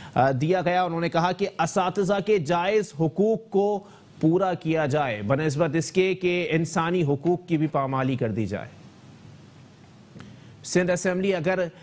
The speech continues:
जाने पर पाबंदी है तो क्यों है? क्या ये असातिज़ा टैक्स नहीं देते? क्या सिंध असेंबली के सारे अखराजात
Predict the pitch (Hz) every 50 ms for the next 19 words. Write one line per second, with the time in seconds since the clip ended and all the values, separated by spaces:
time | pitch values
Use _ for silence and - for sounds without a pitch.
0 | - - - - 120 117 113 135 156 165 175 185 208 214 185 208 208 202 - -
1 | 190 175 180 170 190 208 202 226 214 202 226 220 214 226 220 - - 294 302 277
2 | 226 190 135 110 120 - - - - - - - - - - - - - - -
3 | - 156 160 165 170 170 156 - 170 170 165 175 165 175 185 180 180 185 185 180
4 | - - 190 190 202 208 220 208 - 120 107 104 113 - - - - - - -
5 | - - - - - - - - - 165 170 165 - 208 202 208 196 - 214 208
6 | 208 220 240 208 208 208 208 220 208 214 - - - - - - 202 196 202 214
7 | 233 233 233 226 233 220 208 208 185 180 202 196 202 214 208 -